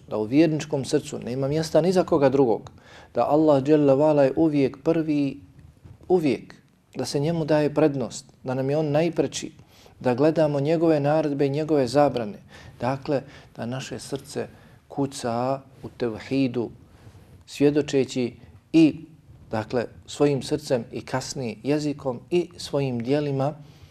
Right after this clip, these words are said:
Allahu dželle vala jednoću, da je on jedan jedini dostojan svega, da se njemu posveti cijeli život, da se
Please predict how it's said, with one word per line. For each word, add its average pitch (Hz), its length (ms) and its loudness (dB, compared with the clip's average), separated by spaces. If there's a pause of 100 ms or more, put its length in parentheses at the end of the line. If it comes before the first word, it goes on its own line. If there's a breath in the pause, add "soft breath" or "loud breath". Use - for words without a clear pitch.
(680 loud breath)
Allahu 123 500 0
dželle 127 280 -4
vala 120 300 -4
jednoću, 113 440 -8 (600)
da 120 80 -4
je 117 100 -4
on 147 180 -6
jedan 139 340 -2
jedini 139 420 -2
dostojan 143 520 -4
svega, 156 320 -2 (800)
da 117 140 -6
se 131 160 -6
njemu 147 280 0
posveti 156 460 -2
cijeli 170 360 0
život, 139 280 2 (800)
da 131 80 -2
se 139 280 2